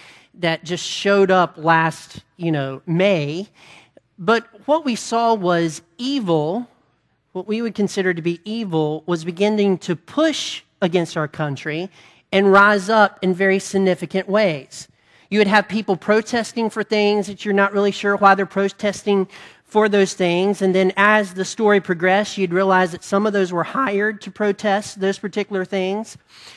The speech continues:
You would have all this kind of stuff in the media that was bad and that was happening, and, and it made you feel as a Christian as if evil was going to win the day. Um, I would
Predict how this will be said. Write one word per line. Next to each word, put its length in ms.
You 140
would 80
have 200
all 240
this 180
kind 260
of 60
stuff 380
in 160
the 80
media 640
that 160
was 180
bad 580
and 240
that 140
was 160
happening, 760
and, 180
and 320
it 180
made 320
you 100
feel 260
as 120
a 60
Christian 560
as 160
if 260
evil 380
was 200
going 260
to 120
win 300
the 100
day. 440
Um, 240
I 140
would 280